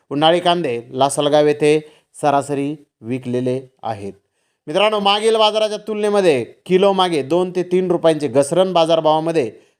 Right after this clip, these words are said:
लासलगाव येथे आज झालेली आहे. तर सोलापूर येथे दोनशे दहा गाड्यांची आवक झालेली आहे.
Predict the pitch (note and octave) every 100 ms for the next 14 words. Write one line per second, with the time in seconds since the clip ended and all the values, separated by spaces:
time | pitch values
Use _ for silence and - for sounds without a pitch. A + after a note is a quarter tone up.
0 | _ C#3 D3 D#3 D3 D3 D3 D#3 E3 E3
1 | _ A#2+ C3+ C#3 - A2 A2+ A#2 B2 C#3+
2 | - B2 G2+ F2+ _ _ _ _ D#3+ D3
3 | F3 F#3+ F#3+ F3+ F3 F3 E3+ E3 D#3+ E3
4 | E3+ E3 D3 D#3 D#3+ E3 D#3+ D#3+ E3 E3+
5 | _ _ B2 D3 E3+